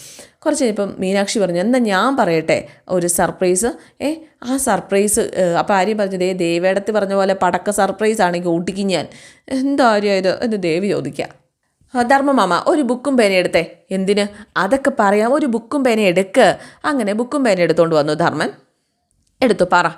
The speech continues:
ഇനി അതിലൊരു പേപ്പർ എടുത്ത് ഒന്ന്, രണ്ട്, മൂന്ന്, എട്ട് കഷ്ണമാക്കി മുറുക്ക്. ഏ, എന്ത്? ആ, എട്ട് കഷ്ണമായിട്ട് മുറിക്കാൻ. അങ്ങനെ എട്ട് കഷ്ണമായിട്ട് മുറിച്ചു. എന്നിട്ട് മീനാക്ഷി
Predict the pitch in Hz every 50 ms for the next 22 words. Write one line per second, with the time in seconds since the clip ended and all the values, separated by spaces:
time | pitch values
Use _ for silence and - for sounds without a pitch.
0 | - - - - _ _ - 311 302 285 240 208 196 208 196 190 190 190 - 175
1 | 165 165 170 - 214 180 214 254 - 220 196 - - 226 220 220 214 196 185 180
2 | 175 175 170 175 160 160 165 165 170 - - 262 277 277 - 320 254 208 202 -
3 | 196 180 170 - 190 170 156 147 160 143 180 165 - - - - - - - -
4 | 180 170 - - - - - - 214 233 285 359 480 554 554 - - - - _
5 | _ - 202 214 214 214 208 214 214 214 - - 285 233 196 185 - - 233 208
6 | 196 220 202 190 180 170 175 175 226 240 233 - - - - - - _ _ _
7 | _ _ _ _ - 285 294 262 240 220 214 220 - 233 196 190 196 - 226 208
8 | 190 170 170 185 180 165 139 151 160 - 202 494 480 - - _ _ _ _ _
9 | _ _ _ _ _ _ _ _ _ _ _ - - 311 285 240 247 202 202 185
10 | 180 185 180 180 - - 240